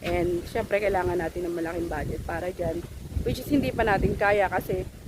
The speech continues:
priority natin this, this time ay ang pagpapa-greenhouse hanggang sa baba.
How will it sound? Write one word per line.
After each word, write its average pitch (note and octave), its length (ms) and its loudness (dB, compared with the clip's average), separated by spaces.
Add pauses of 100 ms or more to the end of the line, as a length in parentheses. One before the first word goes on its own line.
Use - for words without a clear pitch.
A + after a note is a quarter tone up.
(180)
priority C#4+ 640 4
natin F#3+ 640 4 (880)
this, C#4 240 2 (1800)
this B3 200 0
time E3+ 560 4
ay F#3 320 4
ang F3 320 2
pagpapa-greenhouse F3 1900 -4
hanggang D3 400 -4
sa - 160 -2 (320)
baba. - 400 -8